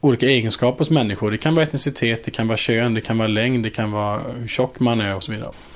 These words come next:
Och det får, får olika uttryck då, konsekvenser när man söker jobb och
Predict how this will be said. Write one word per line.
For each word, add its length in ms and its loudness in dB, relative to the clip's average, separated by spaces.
Och 60 -4
det 100 4
får, 280 0
får 300 -2
olika 220 0
uttryck 540 -2
då, 140 -6
konsekvenser 760 -2
när 100 0
man 100 4
söker 300 2
jobb 420 2
och 420 -2